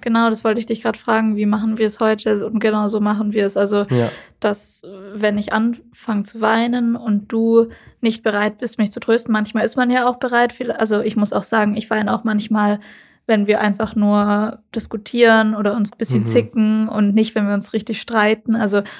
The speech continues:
Speaker 2: Ja,
Speaker 1: und dann
Speaker 2: m-
Speaker 1: kann man ja auch manchmal aufeinander zugehen vielleicht. Vielleicht eben bricht es diese Barriere, die man voreinander hat, diese
Speaker 2: Mhm.
Speaker 1: Mauer, die man sich so aufgebaut hat. Aber in anderen Fällen, wo du noch nicht dazu bereit bist,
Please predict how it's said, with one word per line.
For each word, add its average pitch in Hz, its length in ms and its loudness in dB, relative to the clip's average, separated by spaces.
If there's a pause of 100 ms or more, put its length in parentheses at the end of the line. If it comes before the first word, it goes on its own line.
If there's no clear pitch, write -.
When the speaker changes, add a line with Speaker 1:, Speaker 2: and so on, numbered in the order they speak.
Speaker 2:
Ja, 135 80 2
Speaker 1:
und 208 60 6
dann 208 80 6
Speaker 2:
m- 208 60 0
Speaker 1:
kann 220 160 2
man 226 120 6
ja 226 160 4
auch 226 60 -2
manchmal 214 420 0
aufeinander 214 500 2
zugehen 254 440 0
vielleicht. 233 560 0
Vielleicht 220 360 -2 (140)
eben 220 480 -2 (380)
bricht 240 260 0
es 240 100 -2
diese 226 240 -6
Barriere, 226 460 2
die 233 120 -8
man 233 120 2
voreinander 226 560 2
hat, 233 180 -2
diese 208 140 0
Speaker 2:
Mhm. - 60 4
Speaker 1:
Mauer, 226 260 6
die 226 100 -6
man 220 160 2
sich 226 140 -4
so - 100 -6
aufgebaut 226 580 0
hat. 233 120 -2 (560)
Aber 208 500 0
in 208 140 0
anderen 233 420 2
Fällen, 240 800 2
wo 214 80 2
du 208 140 0 (200)
noch 208 140 2
nicht 226 180 2
dazu 247 180 -2
bereit 226 360 0
bist, 233 260 0